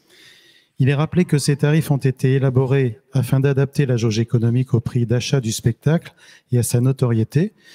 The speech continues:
tout en favorisant l'accès à la culture au plus grand nombre. En effet, des tarifs à moins de dix euros sont proposés sur certains spectacles. La ville souhaitant favoriser la venue des personnes à mobilité réduite,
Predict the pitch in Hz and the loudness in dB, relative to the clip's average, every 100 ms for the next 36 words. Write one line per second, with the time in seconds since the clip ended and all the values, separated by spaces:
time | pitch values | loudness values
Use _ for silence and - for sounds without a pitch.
0 | - - - 127 135 127 139 135 135 120 | -20 -20 -4 -2 -2 0 0 0 0 0
1 | 120 123 - 131 117 - - - 160 120 | 0 0 -2 -2 -2 -4 -4 0 0 0
2 | - 143 127 127 110 98 113 110 - 147 | -2 -2 0 0 -2 -2 -2 -2 -2 -2
3 | - _ - _ - 123 131 139 - 131 | -4 _ -20 _ -2 0 0 0 0 0
4 | 135 139 123 117 151 135 131 120 151 160 | 0 0 0 0 0 2 2 2 0 0
5 | - 120 - 120 123 113 147 - 123 - | -2 -4 -2 -2 0 0 -2 -2 -4 -2
6 | 123 - 147 - - 156 - 113 - 107 | -4 -2 -4 -2 -4 -4 -2 -4 -4 -8
7 | 113 _ _ _ _ _ _ _ _ 123 | -8 _ _ _ _ _ _ _ _ -2
8 | 131 165 151 - 151 156 139 147 139 139 | 0 0 0 -2 0 0 0 0 2 0
9 | 131 139 120 123 131 120 117 123 - 139 | 2 2 2 2 2 2 0 -2 0 0
10 | 127 110 - 120 113 117 120 120 123 - | 0 -2 -2 -2 0 0 0 0 0 0
11 | 110 107 101 165 185 | 0 0 2 0 0